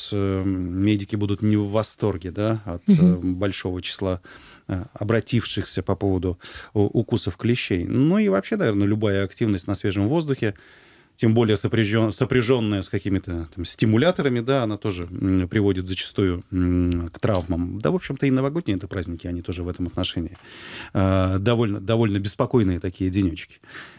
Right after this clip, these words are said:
Speaker 1: Общаемся дальше?
Speaker 2: Да, Дмитрий Сергеев, э, подключается к беседе, к нашей генеральный директор строительной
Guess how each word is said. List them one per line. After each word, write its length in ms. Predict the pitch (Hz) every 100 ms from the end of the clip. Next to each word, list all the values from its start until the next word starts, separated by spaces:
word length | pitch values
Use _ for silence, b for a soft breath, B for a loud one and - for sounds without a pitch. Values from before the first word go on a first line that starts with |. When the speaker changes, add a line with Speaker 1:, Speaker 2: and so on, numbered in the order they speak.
| B _ - - -
Speaker 1:
Общаемся 360 | 110 156 160 165
дальше? 340 | 175 175 -
Speaker 2:
Да, 260 | 269 233 285
Дмитрий 320 | 202 202 233
Сергеев, 560 | 220 233 202 233 302 -
э, 160 | 226 220
подключается 600 | 233 233 - 233 226 190
к 40 |
беседе, 360 | 202 - 254 240
к 80 |
нашей 300 | 240 233 226
генеральный 400 | 202 220 220 214
директор 320 | 202 220 - 208
строительной 460 | - 220 214 214